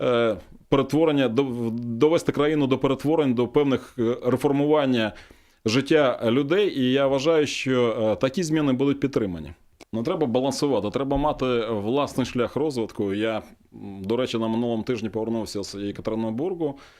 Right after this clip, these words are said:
Там відбувався міжрегіональний економічний форум. І, повірте мені, ми знайшли, е, були представлені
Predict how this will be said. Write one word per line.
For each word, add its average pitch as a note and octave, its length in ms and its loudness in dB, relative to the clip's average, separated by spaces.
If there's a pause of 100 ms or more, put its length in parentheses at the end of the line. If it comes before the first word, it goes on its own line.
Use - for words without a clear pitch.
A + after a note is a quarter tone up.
(280)
Там A2+ 220 0
відбувався A2 540 -2
міжрегіональний A2 640 -2
економічний G#2 540 -6
форум. D#3 460 -4
І, A2 380 -2
повірте D#3 360 -4
мені, E3 280 -4
ми C#3+ 280 0 (440)
знайшли, D#3 720 -2
е, A#2 200 0
були C#3+ 240 0
представлені A#2+ 880 0